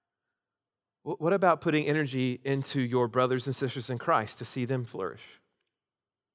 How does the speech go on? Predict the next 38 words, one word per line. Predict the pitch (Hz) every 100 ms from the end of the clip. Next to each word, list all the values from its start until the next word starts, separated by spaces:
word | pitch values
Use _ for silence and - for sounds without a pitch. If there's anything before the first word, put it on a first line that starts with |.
| _ _ _ _ _ _ _ _ _ _ -
If | 98
you |
think, | 123 127 143
"Ah, | 165 120
Lee, | 147
that | 160 160
seems | 202
like | 190
a | 160
lot. | 175 208 143
It's | 143 147 180
exhausting. | 196 135 147 269 - 170
I | 156
gotta | 165 214
work | 131 165 269 240
and | 175
then | 175 160 - -
all | 185 240
this | 214
other | 220 240
stuff | - 240 -
too." | 233 262 - - - _ -
It, | 175
yeah, | 185 226 180
it's | - 220
almost | 254 233
like | 202
the | 175
Bible | 156 185 175
says | 165 143
we | 175
have | 196 190
to | 202
die | 156 170 208
to | -
self | 113 98 78 - - _
or | 110
something. | 110 90